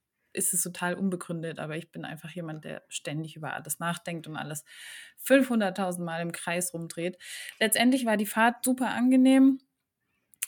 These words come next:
Ähm, es hat wirklich gut funktioniert. Halasjatna hat, war super ruhig, sie hat sich gar nicht beschwert, die hatte ein riesiges Heunetz und, ähm, ist sehr, sehr anständig Hänger gefahren. Also andere Pferde laufen vielleicht,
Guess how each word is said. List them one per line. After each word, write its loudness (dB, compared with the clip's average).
Ähm, 0
es -4
hat -2
wirklich -6
gut -8
funktioniert. -4
Halasjatna 0
hat, -4
war -2
super -2
ruhig, 0
sie -6
hat -6
sich -8
gar -8
nicht -6
beschwert, -8
die -18
hatte -10
ein -6
riesiges -4
Heunetz -2
und, -8
ähm, -4
ist -4
sehr, -4
sehr -4
anständig -4
Hänger -8
gefahren. -8
Also -6
andere -2
Pferde 0
laufen 0
vielleicht, -8